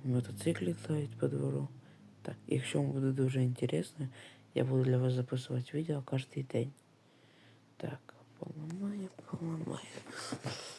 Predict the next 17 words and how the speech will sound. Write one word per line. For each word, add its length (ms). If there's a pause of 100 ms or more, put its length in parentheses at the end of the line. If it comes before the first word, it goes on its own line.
(220)
Тут 200
або 420
замість, 440 (480)
замість 380
дерева, 420
с-, 180 (360)
блін. 280 (400)
Коротше, 300
будуть 320
не 300
доски 420
стоять, 420
а 200
дерево 380
буде 220
тут 220
стоять. 540